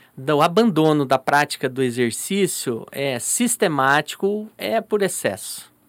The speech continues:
tá? Por excesso, né? Você fez um pouco, querendo ou não, o exercício essencialmente é lesivo, né? Quando a gente faz atividade física, a gente olha o interior da célula muscular, né, ao nível,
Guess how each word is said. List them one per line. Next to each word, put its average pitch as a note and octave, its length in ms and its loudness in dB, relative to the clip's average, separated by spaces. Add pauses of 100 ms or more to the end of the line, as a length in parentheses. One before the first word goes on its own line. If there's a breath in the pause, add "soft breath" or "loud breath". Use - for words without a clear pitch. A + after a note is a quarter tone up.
(120)
tá? C#3+ 240 -6 (560 soft breath)
Por D3+ 140 -2
excesso, A#2+ 560 -2
né? D#3+ 140 -6
Você G3 160 -8
fez G#3+ 200 4
um G#3+ 80 4
pouco, F#3+ 240 2 (280 loud breath)
querendo B3+ 320 4
ou A3 120 8
não, E3 640 6
o D3 100 2
exercício F#3 640 4
essencialmente G3+ 680 2
é G3 40 2
lesivo, D3+ 720 -2
né? E3 180 -4
Quando D#3+ 180 -4
a D#3 60 -2
gente D#3+ 200 -4
faz G3 360 2
atividade D3 520 -2
física, D3+ 520 -4
a - 20 0
gente D#3 280 -6
olha D3 440 4 (440 soft breath)
o C#3+ 80 -2
interior D3+ 540 4
da D3 140 2
célula C3+ 400 0
muscular, B2 640 -4
né, D3+ 140 -4
ao B2 180 -4
nível, B2+ 580 -2